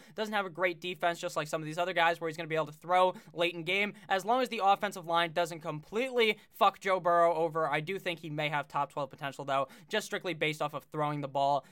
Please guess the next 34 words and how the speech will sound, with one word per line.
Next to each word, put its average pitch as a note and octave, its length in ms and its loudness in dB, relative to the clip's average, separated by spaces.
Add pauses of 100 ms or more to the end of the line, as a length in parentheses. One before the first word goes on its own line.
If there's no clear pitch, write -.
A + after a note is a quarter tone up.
a E3+ 140 0
whole D#3 200 -2
bunch. D3+ 320 0
Quarterback G3+ 400 2
twenty, F3 260 -2
Kirk D#3+ 260 -4
Cousins. D#3 300 0
This F#3 140 -6
guy E3 160 6
doesn't D#3+ 180 -2
have D3 140 -2
top D3 240 -2
twelve D3 240 -2
potential. D3 440 -2 (160)
This A3 140 0
guy's G3+ 220 6
just F#3 180 -6
one E3 120 -2
of E3+ 60 -2
those D#3 180 -4
safe D#3 260 -2
picks D3 260 -6
yet D3+ 160 -2
again D3 240 -4
you C#3 100 -8
draft D3 400 -2
late C#3+ 240 -6
in C#3+ 100 -12
the C3+ 60 -12
draft C#3+ 300 0
for D3+ 60 -14
the C3+ 60 -8
Minnesota C#3 360 -8
Vikings. D3 420 -6